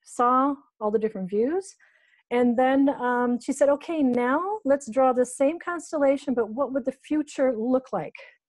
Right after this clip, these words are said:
you know, with this group?" And, um,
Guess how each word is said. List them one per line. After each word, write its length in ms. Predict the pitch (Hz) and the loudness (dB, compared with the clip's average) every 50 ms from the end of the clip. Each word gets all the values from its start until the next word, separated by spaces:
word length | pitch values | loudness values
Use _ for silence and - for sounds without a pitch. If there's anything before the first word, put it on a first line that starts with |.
| _ _ _ _ _ _ _ _ _ _ _ _ _ _ _ _ _ _ - | _ _ _ _ _ _ _ _ _ _ _ _ _ _ _ _ _ _ -4
you 80 | 220 | 0
know, 140 | 214 214 208 | 2 2 2
with 260 | 202 202 240 247 247 | 2 2 2 0 2
this 200 | - 208 202 - | -2 -4 -4 -4
group?" 320 | - - 190 180 165 - _ - _ _ _ _ _ _ _ - _ - | -8 -6 -4 -4 -4 -6 _ -20 _ _ _ _ _ _ _ -20 _ -6
And, 460 | 226 226 220 226 220 226 220 220 214 | -2 0 0 2 2 2 2 2 2
um, 340 | 226 220 220 220 220 226 | 2 4 4 2 2 0